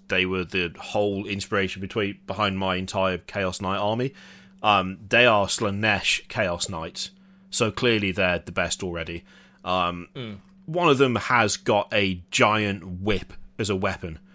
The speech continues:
Speaker 1: It's called Bane Lash, and it is,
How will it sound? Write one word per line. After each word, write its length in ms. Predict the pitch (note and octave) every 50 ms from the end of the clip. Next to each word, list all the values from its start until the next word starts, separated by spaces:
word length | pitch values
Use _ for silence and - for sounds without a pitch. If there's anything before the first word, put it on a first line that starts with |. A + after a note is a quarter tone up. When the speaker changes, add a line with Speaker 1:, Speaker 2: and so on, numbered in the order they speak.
| - - - _ _ _ _ _
Speaker 1:
It's 120 | - G#2 -
called 380 | - C#3+ C3+ B2+ A2+ F#2+ F#2
Bane 400 | - A2 A2 A2 A2 G#2 G2 F#2
Lash, 380 | F#2 E2+ E2+ F2 - - - C#4+ - - _ _ _
and 300 | - A#2+ G#2+ G2 F#2+ F#2+
it 240 | F#2+ - G2+ G2+ G2
is, 300 | G2 G2 G2+ F2+ - -